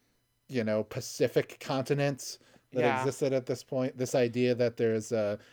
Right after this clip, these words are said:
Speaker 1: an eerie similarity between
Speaker 2: Right.
Speaker 1: cultures around the world at different points that couldn't have had any contact with each other.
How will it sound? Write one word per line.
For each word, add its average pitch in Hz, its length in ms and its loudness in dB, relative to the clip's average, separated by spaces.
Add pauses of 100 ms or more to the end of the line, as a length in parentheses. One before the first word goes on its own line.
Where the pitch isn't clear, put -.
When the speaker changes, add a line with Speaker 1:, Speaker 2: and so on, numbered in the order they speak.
(140)
Speaker 1:
an 127 220 0
eerie 156 360 4
similarity 127 1000 2 (240)
between 117 880 -2
Speaker 2:
Right. 156 340 2 (180)
Speaker 1:
cultures 139 540 4
around 127 360 4
the 123 80 0
world 120 360 4
at 104 160 -2
different 131 300 -2
points 123 300 -4
that - 180 -4
couldn't 147 360 -4
have 139 120 -6
had 147 220 4
any 131 240 -2
contact 135 520 -4
with 156 140 -2
each 151 160 -4
other. 170 300 0